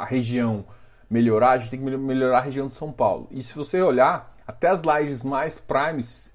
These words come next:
estão com problema, estão com dificuldade de alocação e tudo mais. Então pense essas lajes em, em regiões secundárias. Então vai, vai ser cada vez mais difícil. E a prova disso é que o Rect também caiu.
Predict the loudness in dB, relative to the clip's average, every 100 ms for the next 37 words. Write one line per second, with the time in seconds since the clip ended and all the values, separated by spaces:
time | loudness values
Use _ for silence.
0 | -12 -12 -2 -2 -2 -8 -8 -4 -2 -2
1 | -6 -10 -8 -8 -6 -10 -12 -16 -14 -8
2 | -8 -6 0 6 6 6 0 -2 -6 -6
3 | -4 -2 -4 -4 -4 -6 -10 -18 -20 -20
4 | -10 -8 6 6 6 2 -2 0 2 4
5 | 2 -4 -6 -6 -6 -10 -12 -18 -12 -8
6 | -4 -2 -2 -2 -4 -8 -16 -20 _ _
7 | -20 -6 -4 -2 2 6 6 4 -6 -10
8 | -12 -8 -2 -2 0 -4 -4 -2 -2 -2
9 | -6 -10 -8 -8 -6 -8 -2 0 2 0
10 | 0 -4 -6 -6 -4 -4 2 0 0 -6
11 | -4 -2 0 0 -2 -6